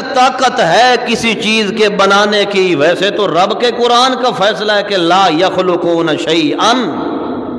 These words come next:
वो तो एक मक्खी का पर भी नहीं बना सकते। मगर तुम्हारे ख्याल के मुताबिक अगर वो तुम्हारे मुश्किल कुशा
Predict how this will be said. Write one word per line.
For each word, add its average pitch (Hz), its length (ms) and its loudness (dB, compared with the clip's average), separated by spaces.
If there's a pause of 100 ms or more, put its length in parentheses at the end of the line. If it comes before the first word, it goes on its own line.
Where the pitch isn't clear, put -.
(600)
वो 139 140 2
तो 151 120 -2
एक 170 220 0
मक्खी 165 400 -2
का 165 180 -2
पर 196 240 0
भी 196 140 -4
नहीं 175 180 -2
बना 139 260 -2
सकते। 139 400 -6 (1400)
मगर 214 300 0
तुम्हारे 247 540 0
ख्याल 214 480 2
के 269 160 0
मुताबिक 220 580 2
अगर 220 360 2
वो 208 200 2
तुम्हारे 180 380 2
मुश्किल 170 420 0
कुशा 160 360 0